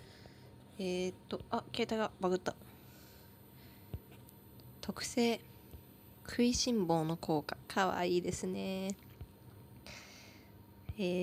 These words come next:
ー、通常より早く、ヒットポイントが最大ヒットポイントの半分以下になると、木の実を使う。これ、勝手に木の実を食べちゃうんですね。すごくかわいいですね。カビゴン、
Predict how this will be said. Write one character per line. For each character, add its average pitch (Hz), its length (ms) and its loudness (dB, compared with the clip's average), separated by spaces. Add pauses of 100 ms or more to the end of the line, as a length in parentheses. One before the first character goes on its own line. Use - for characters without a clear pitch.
(240)
ー、 185 40 -2 (200)
通 226 340 4
常 214 200 4
よ 202 160 4
り 165 60 4
早 160 360 2
く、 - 260 -2 (400)
ヒ - 140 2
ッ - 120 0
ト 208 100 2
ポ - 260 0
イ 160 80 2
ン 170 80 -4
ト - 220 -4
が - 180 2
最 202 260 2
大 202 220 4
ヒ - 80 -4
ッ - 40 -8 (100)
ト 185 80 4
ポ 185 180 4
イ 165 60 4
ン 147 80 -2
ト - 140 -8
の 185 100 -4
半 208 320 2
分 208 180 4
以 208 60 2
下 - 120 0
に 156 160 0
な 151 140 2
る 151 100 -2
と、 - 200 0 (640)
木 - 100 -2
の 240 120 6
実 139 160 2
を 113 80 -2
使 - 260 -2
う。 - 40 -4 (180)
こ - 60 -6
れ、 - 80 -16
勝 - 180 -2 (200)
手 - 120 12
に 170 140 2
木 - 120 -2
の 196 100 4
実 180 120 2
を - 20 2
食 202 160 0
べ 202 80 2
ち - 120 2
ゃ 139 80 2
う - 20 0
ん - 60 -4
で - 100 -2
す - 160 -2
ね。 214 320 4
す - 240 -2
ご 247 140 6
く - 160 -6
か - 160 2
わ - 160 0
い - 100 0
い - 40 -6
で - 120 -2
す - 160 -4
ね。 214 280 0 (1500)
カ - 160 0
ビ 233 140 6
ゴ 156 100 0
ン、 143 180 -4